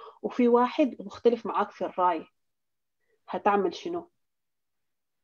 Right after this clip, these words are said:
فبس تجهز نفسك على أي، أي حاجة أنت بتكتبها في السيرة الذاتية، حي-، حي-، حيكون عندنا فرصة إننا نسألك منها.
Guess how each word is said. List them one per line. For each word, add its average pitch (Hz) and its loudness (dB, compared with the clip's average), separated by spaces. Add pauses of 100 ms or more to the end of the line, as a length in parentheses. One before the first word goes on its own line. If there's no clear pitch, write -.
(640)
فبس 185 -6
تجهز 214 0
نفسك 220 0
على 175 -4
أي، 196 -4
أي 185 -6
حاجة 185 -4
أنت 185 -6
بتكتبها 190 -6
في - -14
السيرة 190 -4
الذاتية، 262 -4
حي-، 185 -6
حي-، 190 -12
حيكون 202 -4
عندنا 202 0
فرصة 175 -6
إننا 185 -4
نسألك 175 -10
منها. - -8